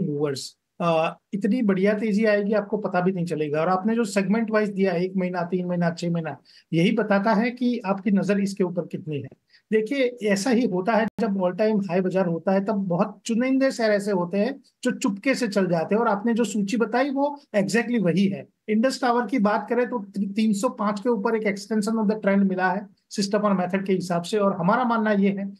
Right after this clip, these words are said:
कि जो करंट रैली है इसमें मिनिमम टारगेट थ्री फिफ्टी से थ्री सिक्सटी आएगा। तो definitely अगर आपके पास है तो उसको होल्ड करना चाहिए। और ऐसे बाजार में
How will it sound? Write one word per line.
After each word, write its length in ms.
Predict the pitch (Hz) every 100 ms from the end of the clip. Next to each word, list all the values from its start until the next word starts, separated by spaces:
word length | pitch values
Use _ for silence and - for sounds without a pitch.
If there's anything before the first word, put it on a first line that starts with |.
| _ 214
कि 60 |
जो 120 | 202
करंट 360 | 226 208 240 226
रैली 280 | 208 208 208
है 200 | 196 196
इसमें 280 | 196 220 220
मिनिमम 380 | 220 262 254
टारगेट 440 | 226 190 190 208 -
थ्री 160 | 254 202
फिफ्टी 340 | 202 - 226
से 180 | 208 262
थ्री 420 | - _ - 233
सिक्सटी 360 | 220 196 233 214
आएगा। 420 | 151 156 147 - _ -
तो 60 |
definitely 640 | 180 180 180 247 202 262 214
अगर 160 | 202
आपके 220 | 196 196 202
पास 280 | 196 -
है 100 | 190
तो 320 | 196 - _ 196
उसको 220 | - 220
होल्ड 280 | 196 185 185
करना 220 | 170 175
चाहिए। 380 | 175 180 247 - _ -
और 260 | 226 240 -
ऐसे 260 | 208 233
बाजार 320 | 247 208 208 220
में 260 | 247 262